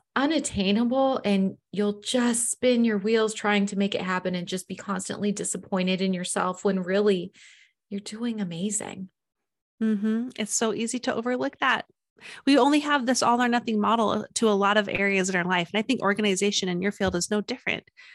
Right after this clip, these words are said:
Speaker 2: I mean, the
Speaker 1: Yeah,
Speaker 2: way
Speaker 1: yeah.
Speaker 2: you see it, you see that be-, the beautiful images, you see the perfect calligraphy, the colors sort of things, which are all fun. Like, we're not gonna drag on that. That's all great. Like, it, it works for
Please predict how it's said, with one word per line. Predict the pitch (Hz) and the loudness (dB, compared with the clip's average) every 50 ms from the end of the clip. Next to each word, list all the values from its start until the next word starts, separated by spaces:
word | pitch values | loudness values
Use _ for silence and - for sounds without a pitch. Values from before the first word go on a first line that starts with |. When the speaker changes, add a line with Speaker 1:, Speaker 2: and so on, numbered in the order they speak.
| - - - - | -20 -12 -4 0
Speaker 2:
I | 214 | 2
mean, | 202 196 202 196 | 2 4 4 2
the | 202 | 2
Speaker 1:
Yeah, | 190 | 2
Speaker 2:
way | 214 208 208 202 | 2 4 2 2
Speaker 1:
yeah. | 196 196 | 2 2
Speaker 2:
you | 208 196 | 0 0
see | - - 202 190 | 2 2 0 2
it, | 226 262 269 - | 0 0 -2 -4
you | - 208 | -4 -4
see | 196 - - 196 196 | -4 -2 -2 0 0
that | 202 190 196 - - - 180 170 - | 2 0 0 -2 -6 -10 -12 -8 -6
be-, | 196 185 185 196 208 - | -4 -4 -2 -4 -4 -2
the | - 190 | -2 -2
beautiful | - 196 180 190 208 220 226 208 - 196 | -2 -2 0 2 2 2 2 0 -2 -4
images, | - - 196 185 196 196 - 202 202 196 196 - | -2 -2 -2 -2 0 0 0 0 0 0 -2 -4
you | 190 | -4
see | 185 - - 180 | -4 -2 -2 -2
the | - 175 - | -2 -4 -8
perfect | - - - 196 - 202 185 - | -8 -6 -4 -4 -4 -4 -8 -6
calligraphy, | - 196 175 175 180 185 185 - - 196 190 190 196 - - - - - - - - - - | -4 -2 -2 -2 -2 -4 -6 -2 0 2 2 2 0 -2 -6 -20 -20 -20 -20 -18 -12 -6 -4
the | 180 | -4
colors | 185 - - 214 208 202 208 208 202 - - - _ - | -2 -2 0 2 4 4 4 4 2 -2 -6 -8 _ -8
sort | 208 - 233 208 | -2 2 2 2
of | 202 - | 2 2
things, | 214 208 208 | 0 2 2
which | 254 254 - | 2 2 2
are | 285 - - | 2 4 6
all | 320 370 453 - _ _ | 4 4 4 2 _ _
fun. | - 285 392 415 254 170 190 | 4 6 6 6 6 6 4
Like, | 196 202 196 - - | 4 2 2 0 -2
we're | - 233 | 0 2
not | 240 285 285 - | 4 2 2 2
gonna | 247 226 202 | 2 2 2
drag | 180 - 196 180 202 226 220 | 2 2 2 2 4 4 4
on | 208 190 185 | 4 4 4
that. | 170 170 202 254 277 - | 4 4 4 2 2 2
That's | - 240 - | 0 2 4
all | 262 269 269 233 | 4 4 4 4
great. | 208 - 208 202 240 285 262 196 - | 0 -4 -2 0 2 2 2 2 2
Like, | - 196 196 | 0 0 0
it, | 190 196 | 0 -2
it | 196 196 | -2 0
works | 208 220 - - | 0 -2 -2 -2
for | - 214 190 190 | 0 0 0 0